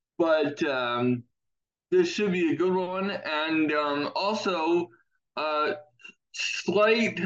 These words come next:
um, slight scheduling switch that Elio and I, uh, uh, agreed on before we, um, before we came on the air this evening.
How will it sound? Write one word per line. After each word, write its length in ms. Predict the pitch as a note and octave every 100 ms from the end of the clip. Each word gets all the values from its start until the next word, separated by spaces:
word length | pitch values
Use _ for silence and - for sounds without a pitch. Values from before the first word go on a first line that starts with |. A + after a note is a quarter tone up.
| -
um, 600 | C#3+ D#3+ D3+ C#3 C#3+ C#3 - _ _ _ _ _ _ -
slight 580 | - G3 G#3+ A#3 G#3+
scheduling 1040 | - - - G3 F#3+ E3 F3 E3 D#3 D#3 D3
switch 580 | - D#3 D3+ C#3+ C#3 -
that 260 | D3 -
Elio 460 | D3 D#3 D#3+ D3+ C#3+
and 120 | C3+
I, 580 | C3+ C3+ C#3 C#3 C3+ - _ _ _ _
uh, 440 | - B2 B2 B2 - - _ - - _ _
uh, 200 | - B2 - D3+ E3+ -
agreed 400 | C#3+ D#3+ D#3+ D#3
on 320 | D3 D#3 D#3
before 480 | D3 C#3+ D#3+ D#3 D3
we, 440 | D3+ D3 C#3+ C#3
um, 420 | C3 A#2+ B2 C3
before 540 | - C3 C3+ C3 D#3+ D3
we 140 | C#3+
came 180 | C#3 D3
on 160 | C#3+ C#3
the 80 | C3+
air 200 | C#3 C#3
this 220 | C3+ C3+
evening. 340 | C#3+ C#3+ D3